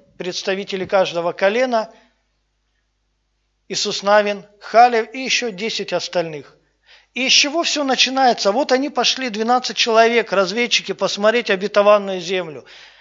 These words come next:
И десять они привели в робость сердце всего народа. Почему?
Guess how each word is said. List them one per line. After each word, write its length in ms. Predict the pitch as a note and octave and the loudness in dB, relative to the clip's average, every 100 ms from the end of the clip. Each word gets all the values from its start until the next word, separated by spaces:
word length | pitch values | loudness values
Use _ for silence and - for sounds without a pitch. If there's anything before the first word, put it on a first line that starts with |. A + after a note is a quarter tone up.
| _ _ | _ _
И 280 | B3 C4+ B3+ | 4 6 4
десять 760 | F#3+ G3 F4 F4+ - G3+ - - _ _ _ - | 0 4 6 8 4 2 -2 -14 _ _ _ 0
они 240 | A3 D4+ | 2 2
привели 380 | C#4+ D4 D4+ D#4+ | 0 0 2 2
в 100 | C#4+ | 4
робость 640 | D#4+ E4 A#3 E3 - - - | 6 6 4 2 -2 -10 -10
сердце 420 | - C4 C4 A#3 | 0 2 2 -2
всего 320 | - A#3 A#3 | -2 -2 0
народа. 380 | A3 A3+ A3 F#3 | 2 2 2 -2
Почему? 440 | - G3+ B3+ B3 | -4 -2 -2 -2